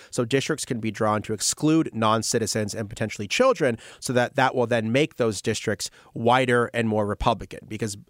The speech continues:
generally speaking, Democrats represent mo-, more diverse districts that have more children and more non-citizens.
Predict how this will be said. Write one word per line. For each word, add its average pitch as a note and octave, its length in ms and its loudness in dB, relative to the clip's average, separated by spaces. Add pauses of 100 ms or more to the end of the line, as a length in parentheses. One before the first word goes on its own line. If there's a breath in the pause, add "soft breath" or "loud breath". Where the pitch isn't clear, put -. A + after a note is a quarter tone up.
(440)
generally D#3+ 480 2
speaking, G#2+ 540 -2 (320 soft breath)
Democrats C#3 520 2
represent G#2+ 440 -2
mo-, A#2+ 360 2
more D#3+ 280 2
diverse A#2 340 0
districts - 540 -4
that G#2+ 180 0 (120)
have G#2 260 -2
more C3 220 2
children A2+ 380 -2
and G2+ 140 -4
more G2 180 -6
non-citizens. F#2+ 680 -8